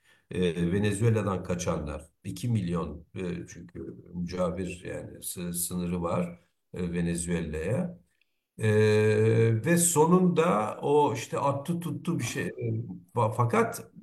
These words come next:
onda, e, Batı basınında, e, Kolombiya pes etti. Hemen, e, efendim bayrağı indirdi, e, aldı vatandaşlarını falan. Öyle değil.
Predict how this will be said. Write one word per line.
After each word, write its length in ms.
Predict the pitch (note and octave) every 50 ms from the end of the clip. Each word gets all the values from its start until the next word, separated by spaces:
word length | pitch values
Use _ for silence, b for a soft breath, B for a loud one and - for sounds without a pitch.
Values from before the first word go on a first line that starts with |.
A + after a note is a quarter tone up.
| - F2
onda, 420 | - A#2+ B2+ B2+ C#3 D3 B2+ - -
e, 600 | G#2 C3 A#2+ A2+ B2 A#2+ A2+ G#2+ G2+ G2 F2+ F2
Batı 300 | - G2 F#2+ - A3 G#3+
basınında, 1040 | G#3+ A3+ F3 E3+ - D#3 C#3 B2+ A2+ G#2+ G2 G2+ B2 G2 G#2 G#2 A2 A2+ - - - _ _ _ _ _ -
e, 440 | - C3 B2+ B2 A#2+ A#2+ B2 A#2+ A#2
Kolombiya 600 | - C3 C#3 E3 F3+ F3 D3+ D3 E3+ G3 F3+ -
pes 280 | - F3 E3+ F3 - D#3
etti. 420 | C3+ - - - - F#3+ F3 D3+
Hemen, 520 | C#3 C#3+ C#3+ C#3+ C#3+ C#3+ C#3+ C#3+ - - - _
e, 120 | - A#2+ A#2+ A#2+ A#2+ A#2 A2+ A2+ A2 G#2+ G#2+ G#2
efendim 300 | A2 A2+ - A2+ A2+ A2+
bayrağı 440 | A#2+ B2 B2 B2 B2 C3+ C3+ C3 B2+ C3
indirdi, 800 | B2+ B2+ A#2+ B2 A#2+ A2 G2+ A#2+ D#3+ F#3 G3 F#3 F#3+ F3 - _ _ _ _ _ -
e, 300 | - A#2+ B2+ A#2+ A#2 A#2
aldı 480 | A#2 - - C3 C3+ C3+ C3 D3 D3 B2
vatandaşlarını 760 | B2 A2+ A2 A2+ G#2+ G2+ G2 G#2+ G2+ - - - G#2 G#2 G2
falan. 220 | - C#3 F#3+ - D#3+
Öyle 300 | D3 D3 D3 E3 D#3+ -
değil. 460 | F3 G#3+ A3 F#3 C3 - - - -